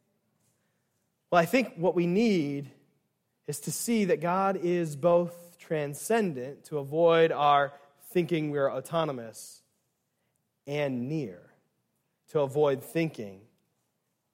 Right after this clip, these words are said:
that he is a chore that we have to run to, that he is near. What does Paul go on to say? He says that God has no needs. He doesn't, he's not served by human hands,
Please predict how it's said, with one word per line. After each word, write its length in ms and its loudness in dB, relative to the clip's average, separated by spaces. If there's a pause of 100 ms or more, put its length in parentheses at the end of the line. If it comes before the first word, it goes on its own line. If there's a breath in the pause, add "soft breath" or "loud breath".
(380)
that 160 -4
he 320 -6
is 160 -4
a 60 -10
chore 520 -2
that 140 -10
we 100 -12
have 220 -14
to 100 -20
run 280 -16
to, 140 -20 (560)
that 80 6
he 340 2
is 540 2
near. 600 0 (560)
What 100 2
does 100 4
Paul 220 10
go 160 10
on 180 8
to 60 -4
say? 300 -6
He 220 -4
says 360 8 (200 loud breath)
that 480 0
God 200 12
has 200 12
no 180 10
needs. 400 6
He 100 2
doesn't, 320 6 (360 soft breath)
he's 120 4
not 140 10
served 320 12
by 180 12
human 340 2
hands, 680 2